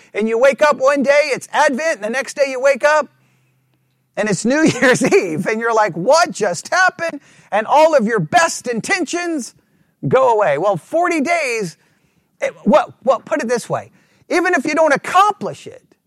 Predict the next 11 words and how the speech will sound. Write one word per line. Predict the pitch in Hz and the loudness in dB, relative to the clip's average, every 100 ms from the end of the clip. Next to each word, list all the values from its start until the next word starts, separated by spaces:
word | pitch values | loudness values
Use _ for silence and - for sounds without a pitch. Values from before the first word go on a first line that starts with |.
| _ _ _ _ - | _ _ _ _ -12
trying | - 311 349 381 381 294 254 | 0 4 6 6 2 -2 -2
to | 226 | -2
make | 233 247 - | -2 -2 0
those | 233 - | -2 -2
forty | - 262 262 | -4 -4 0
days | 240 233 214 | 0 0 -2
really | 170 214 302 311 294 | -2 -2 0 -2 0
dedicated | 196 254 262 254 - 240 226 | 0 2 0 0 -2 -2 -2
to | 208 | -4
something | 196 247 214 208 | -6 -6 -6 -10
spiritual, | 190 - 294 285 190 180 | -10 -14 -8 -6 -6 -8